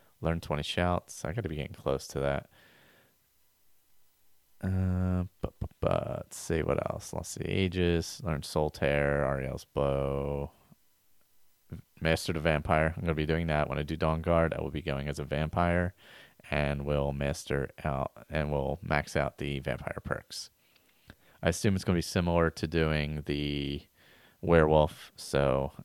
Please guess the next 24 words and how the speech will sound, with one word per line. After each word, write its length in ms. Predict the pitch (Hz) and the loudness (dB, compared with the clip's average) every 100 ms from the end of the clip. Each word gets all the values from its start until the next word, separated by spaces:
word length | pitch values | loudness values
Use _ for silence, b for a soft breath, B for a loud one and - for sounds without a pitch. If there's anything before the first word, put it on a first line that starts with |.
| - | -4
uh, 300 | 67 67 67 | -2 -2 -2
that's 220 | 64 - | -4 -6
what 100 | - | -8
I'm 80 | - | -6
gonna 160 | 55 | -10
be 340 | - - - - - - - | -10 -10 -10 -14 -20 -16 -8
working 340 | 58 - - | -8 -6 -6
on. 280 | - - - b b b b b | -6 -6 -10 b b b b b
Uh, 320 | 71 73 71 73 | 2 4 4 4
land 280 | 85 82 | 4 4
baron, 260 | 82 82 78 | 4 4 2
buy 180 | - - | 0 -2
three 200 | - 78 | -4 -4
plots 300 | - - - | -4 -6 -6
of 100 | - | -4
land. 280 | 90 98 95 | 2 2 2
I'm 100 | 85 | 2
almost 300 | 73 69 - | 0 -2 0
there. 500 | 73 73 73 76 82 - | 2 4 4 2 -2 -4
Build 180 | - | -6
three 180 | - 69 | -4 -8
houses. 880 | - 71 76 - 71 71 69 71 - | -2 0 0 0 -2 0 -4 -8 -8
Almost 340 | - 62 - - | -8 -8 -8 -6
there. 400 | - 64 - | -4 -4 -6